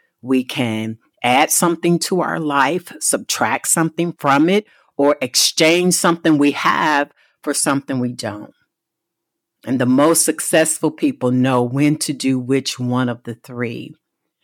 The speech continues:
And I want to share two of the insights provided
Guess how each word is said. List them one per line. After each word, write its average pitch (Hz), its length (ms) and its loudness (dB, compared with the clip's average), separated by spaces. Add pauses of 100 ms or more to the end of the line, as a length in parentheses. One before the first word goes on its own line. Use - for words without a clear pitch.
(340)
And 127 100 -2
I 143 40 2
want 196 180 4
to 180 80 0
share 156 500 2
two 185 260 -2
of 175 120 -2
the 151 200 -2
insights 135 540 0
provided 127 680 0